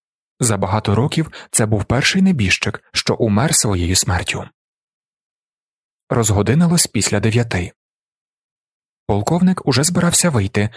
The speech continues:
коли жінка схопила його за рукав. «Зачешися», сказала вона. Він спробував пригладити роговим гребінцем цупке сиве волосся, але марно.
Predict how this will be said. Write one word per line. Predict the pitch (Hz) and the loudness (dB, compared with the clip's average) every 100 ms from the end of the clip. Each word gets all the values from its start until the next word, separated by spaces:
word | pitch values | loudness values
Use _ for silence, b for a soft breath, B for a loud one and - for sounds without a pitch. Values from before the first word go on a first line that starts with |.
| B - | B -2
коли | 127 110 | 0 2
жінка | 95 135 170 185 | 2 2 2 0
схопила | - 113 107 110 160 | 0 -2 0 0 0
його | 147 101 | 0 2
за | 95 | 2
рукав. | 104 117 - - - _ _ _ _ _ _ _ _ - | 0 0 -2 -6 -10 _ _ _ _ _ _ _ _ -4
«Зачешися», | 175 - 143 120 - - - _ _ _ - | -2 0 0 0 -2 -4 -10 _ _ _ -8
сказала | - 101 90 92 | -4 -2 -2 0
вона. | 101 104 87 - _ _ _ _ _ _ _ _ - | 0 0 -4 -8 _ _ _ _ _ _ _ _ -4
Він | 107 104 | 0 0
спробував | - 143 180 190 196 | 0 0 0 0 0
пригладити | - 170 131 123 135 147 147 | 2 2 2 0 0 0 0
роговим | 113 101 104 156 175 | 0 0 2 2 2
гребінцем | 147 120 113 - 147 175 - | 2 2 2 2 2 0 -2
цупке | - 190 - 175 | -4 -2 0 0
сиве | - 104 104 | 0 0 0
волосся, | 131 117 87 - - 92 - _ _ _ | 0 0 0 0 -2 -6 -8 _ _ _
але | 107 101 | -2 2
марно. | 113 87 - 85 | 2 0 -2 -6